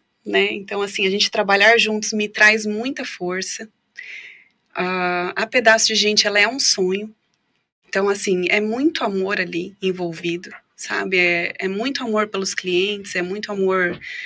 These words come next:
Cada peça ali tem muito amor, cada detalhe da loja. Então, assim, é tudo pensado mesmo com muito amor e carinho.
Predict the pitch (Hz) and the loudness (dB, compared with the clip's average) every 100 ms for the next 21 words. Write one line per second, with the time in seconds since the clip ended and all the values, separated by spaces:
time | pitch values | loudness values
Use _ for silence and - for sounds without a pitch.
0 | - - 233 240 247 254 - 220 214 214 | -10 2 4 6 4 0 4 6 6 2
1 | 190 190 202 196 196 196 185 175 170 185 | -2 -2 -2 -2 -4 -6 -6 -4 -4 -4
2 | 180 - 220 233 214 208 220 214 202 202 | -4 4 4 4 2 0 2 0 0 -4
3 | 196 180 180 190 180 175 180 - - - | -4 -4 -2 -2 -2 -4 -6 -10 -18 -20
4 | - _ _ - 196 208 202 - 202 190 | -20 _ _ -6 -2 -2 -4 -4 -2 -2
5 | 190 208 208 339 349 - 285 262 254 240 | -2 -4 -2 -2 -2 -2 -4 -4 -4 -4
6 | 247 220 214 226 226 226 226 220 233 254 | -2 -4 -2 -4 -6 -8 -8 -6 -6 -6
7 | 254 220 220 220 214 190 202 214 | -6 -4 -2 0 0 0 -2 -6